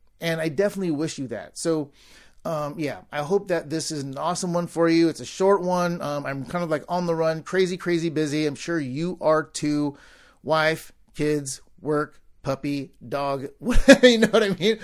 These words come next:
Whatever, right? Um, we all have our goofiness. But anyways, um, I hope you have an awesome day today. And, uh, yeah, I'll see you in the next one. You know what? I was just about to publish this, and there's one thing that I totally,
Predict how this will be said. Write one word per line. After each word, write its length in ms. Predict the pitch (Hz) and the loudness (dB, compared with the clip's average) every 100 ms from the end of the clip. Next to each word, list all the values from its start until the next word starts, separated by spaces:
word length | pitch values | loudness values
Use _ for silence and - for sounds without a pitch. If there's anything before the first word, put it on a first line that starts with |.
| - - | -14 -10
Whatever, 760 | 156 160 180 196 196 196 156 | 0 4 10 12 12 12 8
right? 380 | 113 151 175 165 | 2 2 2 2
Um, 240 | 156 160 160 | 2 2 2
we 120 | 170 | 0
all 220 | 170 175 | 2 4
have 280 | 165 165 143 | 4 2 4
our 180 | 143 139 | 0 2
goofiness. 480 | 151 147 143 117 | 0 -2 -6 -10
But 120 | - 151 | -8 -6
anyways, 480 | 185 180 214 208 - - - _ _ | 0 2 2 0 -10 -20 -20 _ _
um, 160 | 160 143 | -4 -2
I 60 | 139 | -4
hope 320 | - 196 202 | 0 0 2
you 100 | 185 | 2
have 140 | 175 | 2
an 60 | 170 | 0
awesome 260 | 160 151 147 | -2 -2 -4
day 160 | 151 | 0
today. 360 | 156 151 156 151 | 0 0 0 -2
And, 320 | 147 143 143 | -6 -8 -4
uh, 140 | 143 143 | -2 0
yeah, 280 | 151 196 131 - | 2 0 -2 -12
I'll 80 | |
see 120 | - 156 | -8 -6
you 20 | |
in 40 | |
the 60 | 160 | -4
next 160 | 156 | -6
one. 140 | 120 107 - - | -8 -12 -16 -6
You 80 | 185 | 4
know 120 | 208 | 8
what? 100 | 202 | 8
I 80 | 202 | 8
was 120 | 160 | 6
just 160 | 180 220 | 4 4
about 200 | 190 180 | 4 2
to 80 | 160 | 4
publish 340 | 170 165 156 | 4 4 -2
this, 160 | 143 139 | -4 -4
and 180 | 139 | -4
there's 160 | 135 139 | -2 -2
one 560 | 131 143 185 214 226 - - _ _ _ _ _ _ - | 0 2 4 4 2 -2 -10 _ _ _ _ _ _ 0
thing 260 | 208 185 | 4 6
that 80 | 156 | 6
I 60 | 147 | 4
totally, 840 | - - 185 226 233 143 95 - | 2 4 6 6 6 0 -6 -14